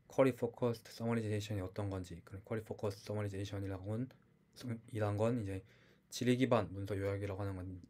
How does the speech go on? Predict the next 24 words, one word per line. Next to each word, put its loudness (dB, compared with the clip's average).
건데, -2
이게 -2
어떤 -2
건지 0
설명을 0
드리고, -2
거기서 -2
제가 -2
어떤 0
기법을 4
사용을 2
했는지, -2
그리고 -6
그 -10
기법에 -2
대한 -2
설-, -2
실험과 4
결론 2
순으로 0
발표를 -6
진행을 -6
할 -4
예정입니다. -8